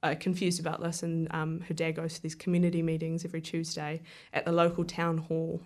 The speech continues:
and she decides to sort of step up, ask questions, and sort of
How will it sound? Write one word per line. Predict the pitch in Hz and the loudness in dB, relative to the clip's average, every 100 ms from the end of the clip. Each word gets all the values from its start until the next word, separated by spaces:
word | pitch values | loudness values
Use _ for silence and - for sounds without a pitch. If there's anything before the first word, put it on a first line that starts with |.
| - | -4
and | 165 | -4
she | 165 | -4
decides | 160 170 160 160 165 - | -6 -4 -4 -4 -4 -6
to | - | -6
sort | 165 - 165 | -6 -6 -4
of | 156 170 - - - - | -4 -6 -12 -20 -20 -12
step | - - 170 170 | -4 0 0 0
up, | 160 - | -2 -2
ask | 160 165 - | -4 -4 -4
questions, | 165 160 - 156 160 | -6 -4 -6 -6 -4
and | 160 | -4
sort | - | -4
of | 170 | -6